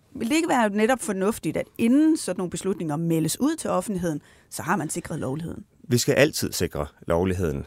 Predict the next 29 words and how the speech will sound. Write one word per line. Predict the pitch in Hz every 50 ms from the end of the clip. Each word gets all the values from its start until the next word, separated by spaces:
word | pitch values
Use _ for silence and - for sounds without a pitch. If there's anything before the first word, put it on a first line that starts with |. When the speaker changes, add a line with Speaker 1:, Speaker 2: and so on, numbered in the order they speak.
| - -
Speaker 2:
når | 87 82 78
man, | 73 64 85 80 80 78 - - -
øh, | 90 85
sætter | - 95 78 82
ting | - - 95 80 - - - - -
i | - 80
værk. | 76 76 76 78 - - - - - - -
Øh, | - 87 73 78 78 -
og | - 92 95
det | 120 127 120
gælder | 127 120 110 98
helt | 90 101 110 101 -
generelt. | - 85 85 80 85 90 92 -
Nu | 113
zoomer | 110 - 131 117 110
du | 95 92
direkte | 101 127 120 110 104 104 - 110
ind | 104 95 80
i, | 85 90 87 80 -
i | - 95
Mink-sagen, | 90 95 104 113 - - 117 98 85 85
som, | - - 92 80 80 82 95 110 73
øh, | 92 90 90
jeg | 87 87
tror, | - - 101 98
vi | 85 92
alligevel | 90 101 110 101 98
ikke | 95 -
har, | - 110 98 92 87 87